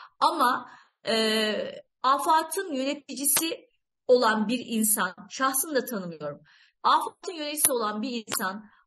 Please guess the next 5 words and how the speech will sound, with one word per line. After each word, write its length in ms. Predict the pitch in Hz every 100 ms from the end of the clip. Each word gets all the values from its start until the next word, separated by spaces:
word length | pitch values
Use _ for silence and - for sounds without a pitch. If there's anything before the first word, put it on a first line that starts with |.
| _ _
afat 540 | 220 247 - 269 269 233
nedir, 460 | 247 196 196 - _ _
nasıl 280 | 208 - -
organize 520 | 240 240 240 226 214
edilir, 560 | 220 214 190 185 180